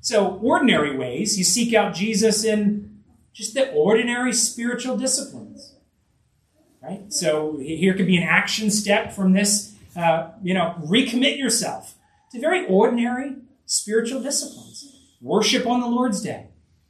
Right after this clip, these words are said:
reading your Bible, praying by yourself and praying with other believers. Uh, n-, n-, make those things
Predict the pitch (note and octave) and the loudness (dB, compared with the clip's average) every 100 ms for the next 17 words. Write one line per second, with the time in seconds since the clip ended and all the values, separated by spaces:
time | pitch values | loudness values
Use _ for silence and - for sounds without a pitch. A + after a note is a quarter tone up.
0 | _ D3+ D3+ A3+ C4 B3 A3+ G#3 A3+ G#3+ | _ -12 -2 2 2 2 2 0 0 0
1 | E3 - - - _ _ _ - - A3 | -2 -8 -16 -20 _ _ _ -12 -2 2
2 | B3 A3 D#3+ - D#3 E3+ E3 F#3+ G3 G3 | 4 2 0 -4 -4 -2 0 2 4 2
3 | - - - G3+ G#3 A3 G3 G#3 A3 G3 | -4 -16 -12 -4 -2 2 2 4 2 2
4 | G#3 A3+ F#3 - - - - _ _ _ | 0 0 -2 -4 -10 -14 -16 _ _ _
5 | _ E3 D#3 - - _ _ _ - - | _ -6 -4 -4 -10 _ _ _ -20 -12
6 | B3+ A#3 A#3 A#3+ A#3 A3+ C4+ D4+ C#4+ C4 | -6 -4 2 4 4 2 0 2 0 2
7 | C4 C#4 A#3 - - - | 0 2 2 0 -4 -14